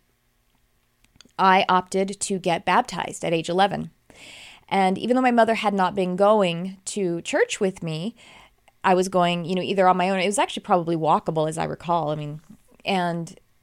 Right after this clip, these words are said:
you know, going to youth group or h-, going with other, other, uh, parents of my friends, I opted to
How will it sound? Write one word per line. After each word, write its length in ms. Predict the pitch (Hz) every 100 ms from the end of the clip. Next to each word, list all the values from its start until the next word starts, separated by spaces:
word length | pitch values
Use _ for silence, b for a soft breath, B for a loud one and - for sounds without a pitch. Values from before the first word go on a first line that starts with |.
| -
you 200 | 123 170
know, 60 |
going 220 | 165 185 175
to 60 |
youth 240 | 165 190 -
group 280 | 180 180
or 180 | 170 165
h-, 140 | 165 - -
going 280 | 185 175 165
with 200 | 165 165 -
other, 380 | 190 180 165 175 _ B B B _ _ _ _ _ _ _ _ _ -
other, 320 | 202 196 180 151
uh, 140 | 180
parents 440 | - 226 196 180
of 80 | 175
my 140 | 170 165
friends, 520 | 262 269 165 180 - B B B B B - - -
I 360 | 208 202 196 -
opted 400 | 202 202 220 202
to 580 | - 202 190 185 190